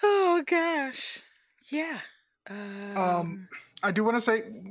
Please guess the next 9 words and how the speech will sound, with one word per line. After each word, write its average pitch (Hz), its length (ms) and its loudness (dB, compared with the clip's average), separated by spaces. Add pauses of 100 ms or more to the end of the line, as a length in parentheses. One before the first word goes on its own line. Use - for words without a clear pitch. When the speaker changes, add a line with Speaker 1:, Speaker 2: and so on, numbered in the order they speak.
(340)
Speaker 2:
people 208 260 0
have 170 80 2
mentioned 180 320 2
this, 170 120 0
I 180 60 2
noticed 165 300 0
it 170 120 -2
too, 170 340 0
uh, 143 320 2